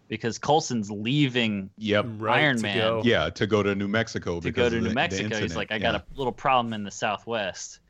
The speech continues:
Speaker 2: Yeah.
Speaker 3: Yep.
Speaker 1: Um, so he's, he's going to handle that, and that's when Tony takes off, grabs the strawberries, tries to, <laughs> tries to poison, uh,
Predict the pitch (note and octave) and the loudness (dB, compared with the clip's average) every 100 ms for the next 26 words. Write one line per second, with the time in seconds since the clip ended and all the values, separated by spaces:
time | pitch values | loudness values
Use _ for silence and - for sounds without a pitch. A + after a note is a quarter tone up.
0 | _ - F2+ G2 - G#2+ G#2 G2 F#2 F2+ | _ -8 -4 -4 -2 0 2 2 0 -2
1 | E2+ - _ - A#2+ G#2 A#2+ D3+ C3 - | -6 -14 _ -2 0 0 0 0 0 0
2 | - D#3 D3+ C3 B2+ B2+ A2+ B2 B2 G#2 | -2 0 2 2 2 2 2 2 2 0
3 | G#2 - G#2 F#2 E2+ _ - B2 G#2 - | -2 -4 -6 -8 -10 _ -6 -4 -2 -2
4 | G2+ A2 G2 F#2+ - _ _ _ - B2 | -2 2 0 0 -8 _ _ _ 0 0
5 | B2 - A2+ - B2+ A2+ G#2+ G2 G2 F#2+ | 0 -4 -6 0 2 2 0 -2 -4 -8
6 | - - B2+ A#2 - G#2 G#2+ - - - | -16 -6 -2 -2 -2 -6 -6 -8 -18 -20
7 | - - C#3 B2 - D3 - B2 D#3+ D#3 | -16 0 2 2 2 0 0 -2 4 4
8 | C3+ B2 - - - - B2 A2+ G#2+ G2+ | 2 -6 -8 -20 -20 -8 0 4 4 2